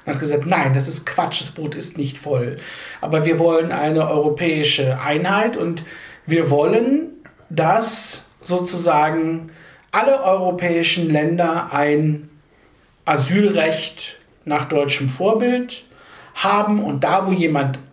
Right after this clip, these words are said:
hinkommt, da soll er dann bitte Asyl beantragen können." Ich, ist nicht meine Meinung, aber es ist etwas anderes, äh, als das, was man ihm oft vorgeworfen hat. Und, ähm,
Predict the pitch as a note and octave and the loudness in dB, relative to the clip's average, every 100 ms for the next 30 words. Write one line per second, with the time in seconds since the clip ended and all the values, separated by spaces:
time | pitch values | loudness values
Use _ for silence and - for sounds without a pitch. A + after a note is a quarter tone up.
0 | _ - G#3 G#3+ - F3+ F3+ F3 - D3 | _ -4 0 0 2 0 0 -4 -2 -2
1 | C#3+ C3 C#3 C3+ B2 B2+ B2+ A#2+ A2 B2+ | 0 2 2 2 0 -2 -2 -6 -6 -6
2 | B2 A#2+ B2+ A#2 A#2 A2 - G#2 - B2 | -6 -8 -6 -6 -6 -8 -10 -16 -14 -14
3 | A#2+ B2+ - C3 - - - - - _ | -12 -14 -12 -12 -12 -18 -18 -20 -20 _
4 | - F3 D#3+ - _ _ - C#4 B3 C4+ | -12 -8 -8 -10 _ _ -2 0 2 2
5 | G#3+ F3 D3 C#3 C#3 F3+ D#3+ D#3 - G#3+ | 2 0 0 -2 -2 0 2 0 -2 -2
6 | - B3 A3+ F#3 F3+ F#3+ A3 B3+ B3+ A#3+ | 0 2 2 2 0 0 2 2 2 0
7 | - - - - - - - - - - | -2 -8 -16 -20 -20 -20 -20 -20 -20 -20
8 | - G#3 G3 F#3+ F#3 F#3 F#3 F#3 - F#3 | -2 0 2 2 2 2 0 0 0 0
9 | F#3 F3 E3+ E3 D3 - F3+ D3+ B2+ A2 | 2 0 0 -2 -4 0 0 0 -4 -4
10 | - A#2+ C#3+ G#3 - - - - - - | -6 -6 -4 -6 -12 -20 -18 -16 -16 -16
11 | - - - _ _ - F3 G#3 B3 B3 | -18 -20 -20 _ _ -2 0 2 2 0
12 | - - - _ - _ _ _ - F#3+ | -4 -20 -20 _ -20 _ _ _ -2 2
13 | F#3 F#3 F#3 F3+ F3+ F3 D#3+ | 2 2 0 -2 -2 -2 -4